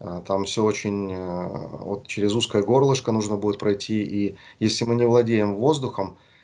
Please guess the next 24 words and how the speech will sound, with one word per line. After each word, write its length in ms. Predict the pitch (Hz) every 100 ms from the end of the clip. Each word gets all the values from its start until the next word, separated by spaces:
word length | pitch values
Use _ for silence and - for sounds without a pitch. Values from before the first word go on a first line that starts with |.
| _
в 80 | 98
этот 220 | 107 107
момент 360 | 107 107 110 113
Россия 340 | 113 - 208
может 240 | 175 110 104
владеть 320 | 98 95 -
воздухом. 380 | 92 - - - _
И 60 | 101
тогда 400 | 101 101 107 107
украинская, 760 | 107 107 110 - 104 95 90
э, 340 | 82 85 - - - - -
украинские 640 | 71 110 113 - 110 104 - - - - _
ударные 460 | 104 110 117 110 104
группы 260 | 107 104
будут 220 | 113 120 127
подвергаться 560 | 110 113 104 98 -
как 160 | - -
раз 260 | 107 107 - _ _ - _
ударами, 720 | - 107 117 117 117 117 117 117
э, 160 | 107
о-, 380 | 107 104 85 90
а-, 280 | - 117 117
авиации 420 | 120 127 120 - 127
противника. 640 | 151 151 117 92 - -